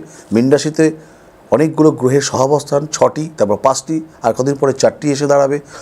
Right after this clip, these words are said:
এই সেই মীন রাশিতে শনি রাহুর সহাবস্থানে শাপিত দোষ সৃষ্টি হলো, এই মীন রাশিতে জড়ত্ব দোষের সৃষ্টি হলো, এই মীন রাশিতে নাশ দোষ সৃষ্টি হয়ে বসে আছে,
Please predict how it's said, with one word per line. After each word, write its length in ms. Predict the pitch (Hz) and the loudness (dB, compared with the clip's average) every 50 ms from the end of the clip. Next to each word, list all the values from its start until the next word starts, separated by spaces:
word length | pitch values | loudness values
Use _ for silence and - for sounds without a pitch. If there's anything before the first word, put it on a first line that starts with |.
| - - - - - - - | -20 -20 -20 -20 -20 -10 0
এই 140 | - 147 160 | 2 2 2
সেই 180 | 156 - 185 175 | 4 2 0 2
মীন 220 | 160 156 156 156 | 2 2 2 2
রাশিতে 400 | 151 147 - 156 147 156 151 147 | 2 2 0 0 0 0 0 0
শনি 300 | 151 - - - 143 147 | -2 -2 -2 0 2 4
রাহুর 260 | 135 139 135 131 139 | 4 2 2 2 -2
সহাবস্থানে 520 | 131 - - 127 131 135 143 131 - 135 131 | -6 0 2 2 2 2 0 -2 -2 -4 -4
শাপিত 340 | - - 107 - 156 156 143 | -2 -2 -2 -2 0 -4 -2
দোষ 280 | 131 135 151 139 - | 0 -2 -2 -2 -2
সৃষ্টি 260 | - 135 131 - 143 | -6 -8 -8 -2 0
হলো, 240 | 135 135 139 147 143 - - - - - - - - - - - | 2 2 2 2 0 -2 -8 -20 -20 -20 -20 -20 -20 -10 0 2
এই 140 | 143 170 | 4 4
মীন 240 | 170 160 160 165 165 | 4 2 0 2 2
রাশিতে 460 | 165 151 151 160 156 165 160 156 156 156 - - - - - - - | 2 2 0 -2 0 2 0 0 0 -4 -16 -20 -20 -20 -16 -6 0
জড়ত্ব 400 | 123 127 147 156 156 156 160 147 | 2 2 2 2 0 -2 -2 0
দোষের 240 | 143 139 - 160 | 0 0 0 0
সৃষ্টি 380 | 143 - - 143 135 - - 143 | -2 -2 -4 -6 -6 -2 0 2
হলো, 240 | 135 143 143 143 139 - - - - - - | 2 4 2 2 0 -2 -16 -20 -12 -2 2
এই 180 | 147 180 190 | 4 4 4
মীন 240 | 175 160 165 170 165 | 2 0 0 2 2
রাশিতে 480 | 160 143 170 165 160 165 160 160 156 156 - - _ _ - _ _ - 104 | 2 2 0 0 2 2 0 0 0 -4 -14 -20 _ _ -20 _ _ -8 -4
নাশ 380 | 110 123 139 156 165 139 - - | 0 2 2 2 0 -2 -2 0
দোষ 280 | 165 175 170 - - | 2 2 2 2 -2
সৃষ্টি 260 | - 139 - - 151 | -4 -6 -6 -2 -2
হয়ে 220 | 143 139 147 147 143 | 0 2 4 4 4
বসে 280 | 131 127 - - 156 | 2 0 2 4 4
আছে, 260 | 147 139 - 147 147 | 4 4 0 -4 -6